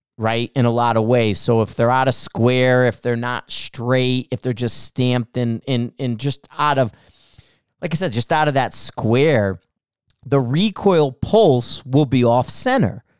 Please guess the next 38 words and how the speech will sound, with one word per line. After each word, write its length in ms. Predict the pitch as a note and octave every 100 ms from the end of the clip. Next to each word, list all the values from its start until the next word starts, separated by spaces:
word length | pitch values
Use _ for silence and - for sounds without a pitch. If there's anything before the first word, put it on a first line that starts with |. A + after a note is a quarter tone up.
| _ _ _ -
right? 280 | B2 C#3 -
So 140 | -
your 200 | C3 C3
bipod 600 | - C#3+ E3+ F3 - D3
is 120 | C3+ A2
gonna 240 | C3+ B2+
control 580 | - A2+ - B2 B2 A2
how 140 | G#2+
that 180 | A2+ G2
rifle 360 | A2+ G#2+ - G2+
recoils. 720 | B2 C#3 - A2 F#2+ - - _ _ _ -
As 220 | A2+ F#2+
well, 720 | A2+ G3+ C#4 G3 B2 A#2+ -
the 220 | A#2+ B2
rear 400 | B2 A#2+ C3+ B2+
bag 640 | A2+ G#2 E3+ A#3+ F3+ B2 A#2
is 160 | A2
going 480 | C3 B2 A#2+ A#2 G#2+
to 260 | - C3 A#2
manipulate 960 | A#2 A#2+ B2 - B2+ A#2+ A#2+ A2+ - _ _ _ -
and 160 | C3 -
influence 840 | E3+ E3 D#3 - C#3 C#3 C3 A#2 -
that 260 | C3 -
same 680 | - - B2 B2 B2 A#2 A2+ _
recoil 600 | A#2 B2 G3+ - B2+ A2+
pulse. 520 | G2 - C3+ F#2+ - - _ _ _ _
Same 300 | - F3+ F#3+
thing 180 | F#3+ F#3+
on 140 | E3+
a 60 | C3+
tripod, 760 | - D#3 F3+ F3 - C3 A#2+
shooting 320 | - C#3 C3+ C3+
off 180 | B2+
the 100 | -
tripods 760 | - - C#3+ D3 - A#2+ A2+ G2+
we're 120 | G#2
looking 420 | G#2+ A2 - A2
at 240 | G#2 G#2